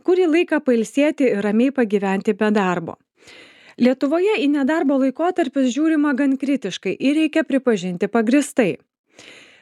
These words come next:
Tyrimai rodo, kad po vienerių metų nedarbo laikotarpio įsidarbinęs žmogus naujame darbe ilgai neišdirba. Ir kuo daugiau laiko jis praleido nedirbdavas, tuo labiau mažėja tikimybė, kad darbo santykiai bus sėkmingi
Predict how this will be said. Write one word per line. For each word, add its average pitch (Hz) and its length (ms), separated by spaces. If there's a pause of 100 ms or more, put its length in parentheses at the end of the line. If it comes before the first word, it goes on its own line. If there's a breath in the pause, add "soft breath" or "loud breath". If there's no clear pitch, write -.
(120 loud breath)
Tyrimai 403 380 (100)
rodo, 175 300 (260)
kad 240 160
po 277 160
vienerių 285 400
metų 339 320
nedarbo 247 560
laikotarpio 240 640
įsidarbinęs 233 720
žmogus 240 400
naujame 277 400
darbe 277 320
ilgai 294 320
neišdirba. 277 720 (500 soft breath)
Ir 233 160
kuo 320 220 (100)
daugiau 294 320
laiko 269 320
jis 214 160
praleido 226 480
nedirbdavas, 285 800 (500 loud breath)
tuo 359 160
labiau 311 460 (260)
mažėja 262 560
tikimybė, 226 720
kad 196 160
darbo 196 320
santykiai 269 480
bus 202 240
sėkmingi 208 480